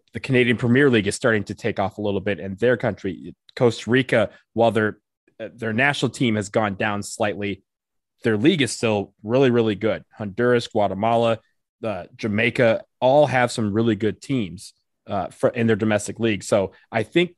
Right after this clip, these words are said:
twenty twenty-two will be hopefully the, the start of something with all this money that's coming in from all these tournaments and, and qualifying and everything else. Hopefully that means that we're gonna see a lot more investment into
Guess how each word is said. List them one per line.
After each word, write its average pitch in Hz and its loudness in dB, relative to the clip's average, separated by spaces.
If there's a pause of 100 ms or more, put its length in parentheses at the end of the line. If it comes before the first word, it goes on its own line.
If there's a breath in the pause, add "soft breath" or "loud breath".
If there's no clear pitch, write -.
twenty 143 0
twenty-two 127 -2
will 117 -2
be 101 -6 (260)
hopefully 139 0
the, 98 -8 (140)
the 110 -4
start 113 2
of 104 -4
something 104 0
with 104 -2
all 131 2
this 123 -2
money 117 -2
that's 101 -8
coming 107 -4
in 110 0
from 101 -2
all 101 0
these 101 -6 (240)
tournaments 113 0
and, 95 -8
and 101 -8
qualifying 107 2
and 98 -2
everything 101 -4
else. 113 -2 (580)
Hopefully 180 2
that 131 0
means 120 -4
that 113 -6
we're 110 -6
gonna 117 -4
see 110 -6
a 104 -2
lot 104 -4
more 107 -2 (320)
investment 107 -2
into 120 -2